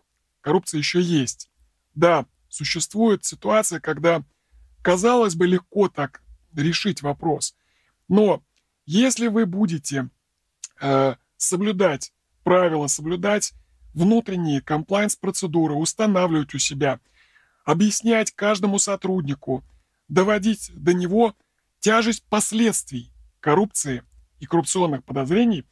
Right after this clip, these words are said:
то, конечно же, у себя вы сделаете такое поле, которое сможет гарантированно вам давать устойчивое развитие, которое снизит возможность и вас,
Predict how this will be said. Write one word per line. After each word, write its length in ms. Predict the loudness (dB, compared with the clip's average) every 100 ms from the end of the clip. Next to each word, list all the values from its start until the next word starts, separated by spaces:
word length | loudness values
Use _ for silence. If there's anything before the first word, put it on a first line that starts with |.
| _ _ _ _ _ 0
то, 340 | 4 4 0 _
конечно 500 | -4 0 2 2 0
же, 240 | -2 -2 -4 _ _ _ _ _ -8
у 200 | -2 -2
себя 560 | -2 -2 0 0 -2 -6
вы 200 | 0 0
сделаете 640 | 0 0 0 0 -2 -6
такое 400 | -6 -6 0 0 0 2
поле, 420 | 4 4 2 -2 _ _ _ _
которое 420 | -6 0 2 2 0
сможет 480 | -2 -2 0 -2 _ _ _ _ _ _ _ -2
гарантированно 760 | 2 2 0 -2 -2 0 -2
вам 360 | 0 0 0 -2 _ _ -2
давать 320 | 2 2 0
устойчивое 540 | -6 0 0 0 0
развитие, 580 | 2 2 0 -4 -6 -12 _ _ _ _ -4
которое 320 | 2 2 2
снизит 560 | 0 2 2 2 -2
возможность 600 | -2 2 2 2 0 -6 _ _ _ _ -2
и 100 | 0
вас, 540 | 2 2 2 2 -4